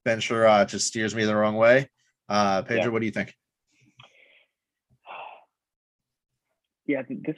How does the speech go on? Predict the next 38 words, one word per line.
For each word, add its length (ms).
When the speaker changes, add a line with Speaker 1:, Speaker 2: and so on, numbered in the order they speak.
Speaker 2:
one's 120
a 120
toughie, 380
'cause 160
I, 200
I 100
don't 220
mind 400
Ben 180
Chiarot. 420
I, 40
is 200
there 140
a 60
particular 380
reason 200
why 100
you 80
don't 220
like 160
him? 300
Speaker 1:
I, 220
there's 340
not 180
Speaker 2:
Do 60
you 60
think 60
Speaker 1:
really 100
Speaker 2:
he's 80
Speaker 1:
a 40
Speaker 2:
too 140
overrated? 800
Speaker 1:
I, 60
I, 200
yes, 340
I, 60
yeah, 380
o-, 140